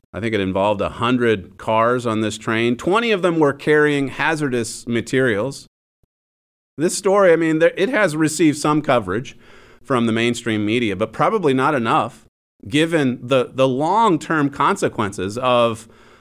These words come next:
of a disaster such as this. You know, the Nord Stream pipeline blew up, an environmental disaster, and it didn't even get any coverage to that end.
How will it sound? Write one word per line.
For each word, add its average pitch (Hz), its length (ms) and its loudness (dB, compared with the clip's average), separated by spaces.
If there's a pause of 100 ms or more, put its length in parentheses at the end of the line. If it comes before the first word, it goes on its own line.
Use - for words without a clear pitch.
(280)
of 127 180 0
a 127 60 4
disaster 131 800 0
such 139 300 0
as 117 180 0
this. 147 300 2
You 190 80 -2
know, 208 120 2
the 156 100 0
Nord 202 260 0
Stream 175 560 2
pipeline 170 560 0
blew 180 300 6
up, 190 320 2
an 151 120 0
environmental 196 760 2
disaster, 143 640 0
and 160 120 2
it 196 120 0
didn't 302 180 -2
even 240 200 0
get 226 140 0
any 220 180 0
coverage 226 680 0
to - 140 -2
that 208 240 0
end. 226 440 0